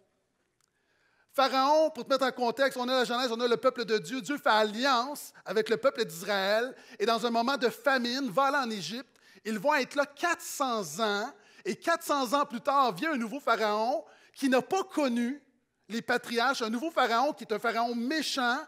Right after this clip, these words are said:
qui va, euh, les, mettre le peuple de Dieu en esclavage, va faire bâtir des pyramides notamment. Et plus qu'en esclavage, il va créer, il va faire un génocide, il va demander qu'on tue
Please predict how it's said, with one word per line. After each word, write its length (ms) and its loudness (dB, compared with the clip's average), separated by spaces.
qui 120 -8
va, 480 6
euh, 260 4
les, 100 -8
mettre 440 0
le 80 4
peuple 280 0
de 140 -2
Dieu 220 -6
en 260 -2
esclavage, 680 0
va 80 -4
faire 180 -2
bâtir 280 0
des 120 -10
pyramides 420 0
notamment. 600 -2
Et 120 -4
plus 340 -2
qu'en 460 0
esclavage, 800 0
il 40 -10
va 140 2
créer, 280 -8
il 40 -12
va 100 -4
faire 160 0
un 100 -4
génocide, 520 -6
il 60 -8
va 80 -4
demander 340 -2
qu'on 240 -8
tue 640 -6